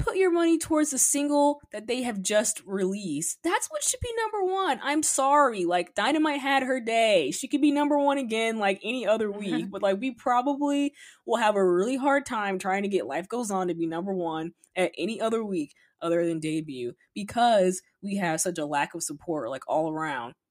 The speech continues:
Speaker 1: that we originally had for Dynamite. So, like, why would you put all your efforts and focus on, like,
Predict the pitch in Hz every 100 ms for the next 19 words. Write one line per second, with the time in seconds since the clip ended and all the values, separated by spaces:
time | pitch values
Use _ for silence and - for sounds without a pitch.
0 | - 160 151 156 151 - _ _ _ _
1 | - 170 180 254 226 185 175 165 160 160
2 | 156 160 131 82 64 _ - 254 277 277
3 | - 330 330 330 381 392 370 339 311 294
4 | 285 240 226 269 202 196 - - - -
5 | 226 202 240 262 254 202 190 - - -
6 | - 226 208 208 208 208 _ _ _ _
7 | _ _ _ _ _ 233 220 214